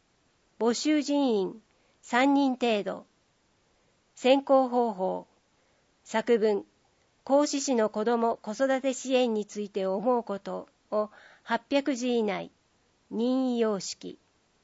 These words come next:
任期、選任の日から二年間。報酬、費用弁償。会議一回につき、報酬と費用弁償、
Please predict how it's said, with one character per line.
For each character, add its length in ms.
任 280
期、 260
選 320
任 220
の 120
日 140
か 140
ら 100
二 160
年 240
間。 300
報 180
酬、 480
費 140
用 240
弁 180
償。 460
会 260
議 200
一 160
回 240
に 140
つ 160
き、 240
報 200
酬 340
と 300
費 120
用 220
弁 180
償、 420